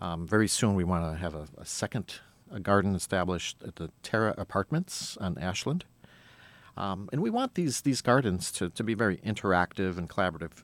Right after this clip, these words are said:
very much in line with the, the other projects that we've had on campus. We want students and faculty, uh, and staff to, to have a sense that, that these are theirs as well. Um,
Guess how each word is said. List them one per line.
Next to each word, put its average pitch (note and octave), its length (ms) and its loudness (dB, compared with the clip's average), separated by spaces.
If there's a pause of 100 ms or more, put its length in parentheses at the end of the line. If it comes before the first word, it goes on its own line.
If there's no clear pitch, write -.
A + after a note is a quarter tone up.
very C3+ 440 -2
much A#2 480 -4
in G#2 160 -2
line F#2 280 -2
with F2 180 -6
the, E2 160 -6
the D#2+ 220 -8
other F#2 240 -2
projects E2+ 460 -2
that E2 100 -6
we've E2 160 -6
had E2 180 -2
on E2+ 100 0
campus. - 460 -6
We F3 120 -6
want F3+ 220 -6 (720)
students A2 540 -2
and G2 100 -4
faculty, G2+ 580 -2 (280)
uh, F2 120 -6
and F2 140 -8
staff - 380 -8
to, F#2+ 140 -12
to - 160 -10
have F2 120 -6
a F2 40 -12
sense F#2 420 -6
that, E2 160 -8 (360)
that F2+ 140 -4 (100)
these G2+ 260 -6
are F#2 120 -8
theirs D#2+ 320 -6
as - 160 -8
well. F#2+ 300 2 (640)
Um, F2 460 -6